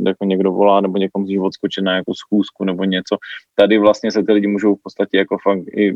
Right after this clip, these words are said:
mentálně trošku jako uzavřít a soustředit se jenom na tu hudbu a spousta lidí to hodně oceňuje. Takže je to u Lipna, je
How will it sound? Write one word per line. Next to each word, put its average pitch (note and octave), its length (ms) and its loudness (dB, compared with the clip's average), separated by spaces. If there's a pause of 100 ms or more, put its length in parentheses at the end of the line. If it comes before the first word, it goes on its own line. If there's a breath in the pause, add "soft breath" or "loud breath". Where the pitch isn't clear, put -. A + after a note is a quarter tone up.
(120)
mentálně A2 840 4
trošku G#2 260 0
jako G#2+ 180 2
uzavřít G#2 500 4
a G2+ 60 -2
soustředit - 400 -2
se G2 120 -2
jenom G2+ 160 0
na F#2+ 120 2
tu G2 120 -2
hudbu G2 260 0
a F#2+ 40 0
spousta - 320 -6
lidí G2 220 0
to G2+ 100 -4
hodně F#2+ 280 -4 (600 loud breath)
oceňuje. F#2 640 0
Takže F2+ 280 0
je F#2 120 4
to G2 220 0
u A2 100 0
Lipna, C3+ 680 4
je G#2+ 200 2